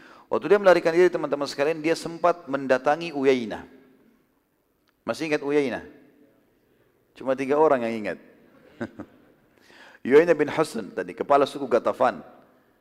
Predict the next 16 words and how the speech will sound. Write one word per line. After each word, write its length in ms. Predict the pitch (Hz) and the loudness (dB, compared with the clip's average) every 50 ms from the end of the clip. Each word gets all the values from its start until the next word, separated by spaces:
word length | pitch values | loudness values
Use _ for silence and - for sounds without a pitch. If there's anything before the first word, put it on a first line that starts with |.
| _ _ _ | _ _ _
Dia 200 | - 131 135 156 | 0 2 2 4
datang 160 | 156 160 156 | 4 4 2
lagi 120 | 156 147 135 | 0 0 -2
kepada 200 | 135 127 117 117 | -2 -2 0 0
dia, 160 | 113 113 104 | 0 2 2
lalu 160 | 123 131 135 | 2 2 2
berkata, 480 | 127 113 110 127 123 117 - 90 80 - - - _ _ _ _ _ _ _ _ _ _ _ - _ - | 0 0 2 2 2 2 2 -2 -8 -10 -14 -20 _ _ _ _ _ _ _ _ _ _ _ -20 _ -2
"Wahai 240 | 117 139 147 156 131 | 0 0 2 0 0
Uyainah," 420 | 131 127 117 104 95 85 78 - - - - - _ _ _ _ | 0 0 0 -2 -2 -4 -10 -16 -18 -20 -20 -20 _ _ _ _
dia 160 | - 107 107 127 | -8 -8 -6 -4
coba 160 | 123 117 107 101 | -4 -2 -2 -2
yakinkan, 420 | 95 - 110 104 95 - 78 73 71 - _ _ _ _ _ _ _ _ _ _ _ 98 | -2 -4 -8 -10 -10 -10 -12 -12 -14 -20 _ _ _ _ _ _ _ _ _ _ _ -12
"Muhammad 500 | 107 101 - 143 156 165 160 147 139 - - | -10 -6 -4 -4 -4 -2 0 -2 -2 0 -2
ini 400 | 127 117 110 120 139 180 - - | -8 -6 -6 -8 -10 -12 -14 -18
sudah 240 | - - - 113 113 | -20 -16 -14 -12 -10
jelas-jelas 760 | 104 110 110 117 113 - - 143 160 151 - - - - | -8 -8 -8 -8 -8 -8 -6 -6 -6 -6 -6 -10 -18 -20